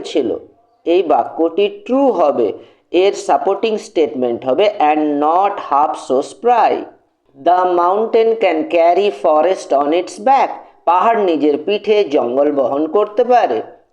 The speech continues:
এই বাক্যটি ট্রু হবে। এর সাপোর্টিং স্টেটমেন্ট হবে, "If I cannot carry forest on my back।" এবার আমরা এক্সারসাইজের কোশ্চেন্সগুলি দেখব।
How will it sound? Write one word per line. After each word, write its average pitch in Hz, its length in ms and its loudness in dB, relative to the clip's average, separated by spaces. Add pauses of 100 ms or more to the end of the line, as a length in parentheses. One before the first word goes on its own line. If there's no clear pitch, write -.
এই 196 200 2
বাক্যটি 175 640 0
ট্রু 240 320 -2 (100)
হবে। 123 380 0 (320)
এর 185 160 2
সাপোর্টিং 240 600 0
স্টেটমেন্ট 151 640 -4
হবে, 135 220 2 (140)
"If 220 280 -2
I 165 120 2 (120)
cannot 175 380 0 (120)
carry 151 300 2
forest 127 560 -2
on 117 220 0
my 165 240 0
back।" 240 220 2 (760)
এবার 190 320 2
আমরা 220 220 0
এক্সারসাইজের 196 800 0
কোশ্চেন্সগুলি 165 840 -2
দেখব। 117 320 -4